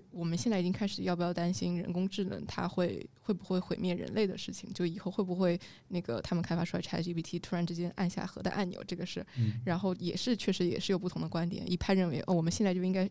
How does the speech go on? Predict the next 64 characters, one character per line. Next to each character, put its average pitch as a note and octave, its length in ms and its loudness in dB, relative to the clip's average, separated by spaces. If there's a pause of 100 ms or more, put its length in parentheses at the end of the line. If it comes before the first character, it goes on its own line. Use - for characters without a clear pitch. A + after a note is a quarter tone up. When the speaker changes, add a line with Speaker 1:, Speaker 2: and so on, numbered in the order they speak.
(100)
Speaker 1:
开 F3+ 160 0
始 F#3+ 80 -2
训 A3 220 2
练 F3 180 -2 (260)
这 E3 160 2
些， E3 340 4 (100)
这 - 100 -4
个 D#3+ 80 0
大 E3 180 2
语 E3 60 -2
言 - 120 0
数 F#3 140 -2
据 E3 60 0
模 D#3+ 160 -2
型， - 180 -6
以 D#3+ 160 -2
防 E3 200 2
他 F#3+ 120 2
们 F#3 160 4
会， D#3+ 300 0 (300)
就 E3 100 -2
是 D#3+ 120 -2
说 E3 300 0 (240)
让 G#3+ 120 4
他 A3 100 0
们 A3+ 80 4
学 F3+ 140 0
会 G#3 100 2
道 G#3 200 4
德， - 200 -2
把 - 80 -2
这 F#3+ 120 0
个 G3 40 2
道 G3+ 160 4
德 E3+ 140 2
灌 F#3 200 4
输 G3 140 0
给 F#3+ 100 2
他 - 140 -6
们。 - 100 -6
Speaker 2:
嗯。 - 80 -18
Speaker 1:
另 A3+ 120 4
外 G3+ 100 6
一 - 20 2
方 F#3+ 140 0
面 F#3 100 0
就 F#3 100 -2
是 F3+ 60 2
觉 D3+ 160 -4
得， E3+ 220 0 (200)
那 F#3 280 0
首 - 180 -2
先 F#3+ 160 2
很 G3 120 2
实 - 160 0
际 G#3+ 100 0
的 F#3+ 80 4
问 F3+ 120 2
题 E3+ 140 -2
是 F3 120 0
谁 F3 180 2
来 F#3 120 6
教 F#3+ 260 2
呢？ F3+ 120 0